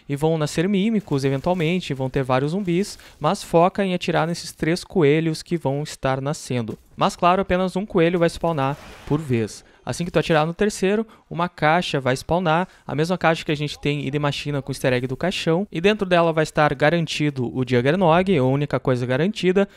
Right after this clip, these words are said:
e claro, algumas sucatas e alguma arma que vier na sua sorte. Inclusive, se tu tiver muita sorte, pode até vir a Wonder Weapon.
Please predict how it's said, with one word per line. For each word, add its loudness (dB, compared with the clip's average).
e -4
claro, 4
algumas 0
sucatas 0
e 0
alguma -2
arma 0
que -8
vier 0
na -6
sua -6
sorte. -6
Inclusive, 0
se -10
tu -20
tiver 0
muita -2
sorte, 0
pode 2
até 2
vir -4
a -4
Wonder -2
Weapon. -6